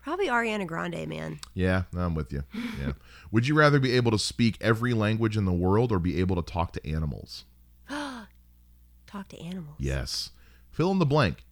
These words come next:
Speaker 2: Taylor Swift is?
Speaker 1: Interesting.
Speaker 2: Yeah.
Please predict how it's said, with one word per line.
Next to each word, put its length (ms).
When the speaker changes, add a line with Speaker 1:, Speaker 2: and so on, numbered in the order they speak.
Speaker 2:
Taylor 260
Swift 400
is? 440
Speaker 1:
Interesting. 600
Speaker 2:
Yeah. 160